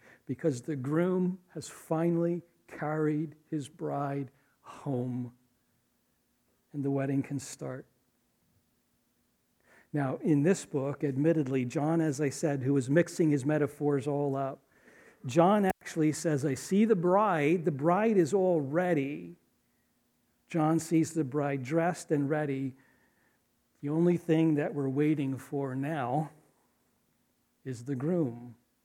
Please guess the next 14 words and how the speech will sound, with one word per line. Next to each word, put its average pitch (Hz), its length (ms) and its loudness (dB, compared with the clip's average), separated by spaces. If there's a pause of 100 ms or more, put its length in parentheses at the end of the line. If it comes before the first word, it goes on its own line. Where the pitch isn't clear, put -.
(1800)
which 165 220 2
is 147 140 0
why 175 500 2
almost 202 600 2
the 160 100 0
last 160 580 0
words 160 480 0
in 151 80 0
the 143 80 0
book 147 240 -2
of 135 140 0
Revelation 143 720 -2
are 151 220 -4
this, 127 560 -10